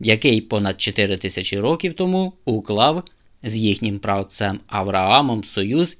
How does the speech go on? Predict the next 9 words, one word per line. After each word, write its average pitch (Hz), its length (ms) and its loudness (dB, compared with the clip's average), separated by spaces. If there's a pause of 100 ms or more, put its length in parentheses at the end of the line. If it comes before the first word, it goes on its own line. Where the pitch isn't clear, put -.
і 113 220 -2 (160)
дав 98 320 0
їм 143 240 0
заповіді, 101 560 -2 (320)
за 110 180 0
якими 151 360 2
вони 175 240 2
мають 120 400 2
жити. 117 340 0